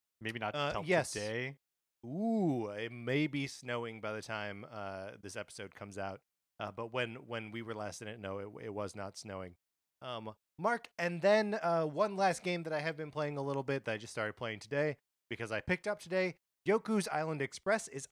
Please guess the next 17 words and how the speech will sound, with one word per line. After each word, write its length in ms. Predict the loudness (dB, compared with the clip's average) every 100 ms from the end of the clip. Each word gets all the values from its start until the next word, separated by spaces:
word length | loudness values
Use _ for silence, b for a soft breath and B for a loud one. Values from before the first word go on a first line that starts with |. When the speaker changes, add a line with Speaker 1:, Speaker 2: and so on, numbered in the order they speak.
| 0
Speaker 2:
on 260 | 2 2
sale 480 | 0 0 0 2 0 0
on 180 | -2
the 140 | 0 0
Nintendo 440 | 0 0 0 0
eShop 360 | -2 -2 0 0 _ B B
for 80 | -8
four 560 | -8 -4 0 6 6 6
ninety-nine. 920 | 0 0 0 0 0 0 0 -2 -4
That 160 | -4 -4
is 80 |
seventy-five 1120 | -4 0 0 0 -2 -2 0 6 8 8 6 0
percent 420 | -2 0 -2 0
off 280 | 4 4 4
its 200 | -2 -6
normal 260 | -4 -2 -4
price. 460 | -2 -4 -4 -8